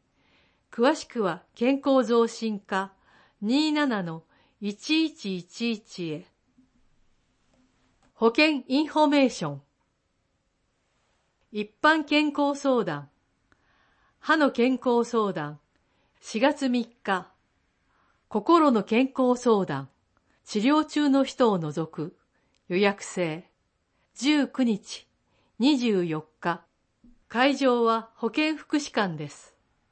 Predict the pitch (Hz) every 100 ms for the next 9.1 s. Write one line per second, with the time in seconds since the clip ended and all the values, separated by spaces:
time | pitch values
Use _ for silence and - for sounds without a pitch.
0 | _ _ _ _ - 247 330 330 302 233
1 | 185 165 165 _ _ _ - 240 339 330
2 | 330 320 311 302 311 277 - 185 175 233
3 | 269 262 247 233 240 196 170 160 156 156
4 | 151 - - _ _ _ _ _ _ _
5 | _ _ _ 208 262 302 - 285 262 247
6 | 226 214 - _ - 233 247 240 226 220
7 | 226 196 180 180 _ _ _ 233 277 285
8 | 285 269 233 240 247 - 226 202 202 190